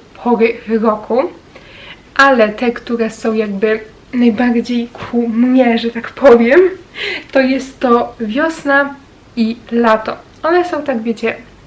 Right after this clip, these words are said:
jakby w jednym, że tak powiem. E, wiosna dlatego, że wtedy jest moja ulubiona, czekajcie, muszę się podrapać po nosie, bo wiosna,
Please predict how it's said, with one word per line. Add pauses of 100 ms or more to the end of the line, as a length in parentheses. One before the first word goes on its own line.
(1120)
jakby
w
jednym,
że
tak
powiem. (560)
E,
wiosna
dlatego,
że (680)
wtedy
jest
moja (160)
ulubiona, (800)
czekajcie,
muszę
się
podrapać
po
nosie, (1900)
bo
wiosna,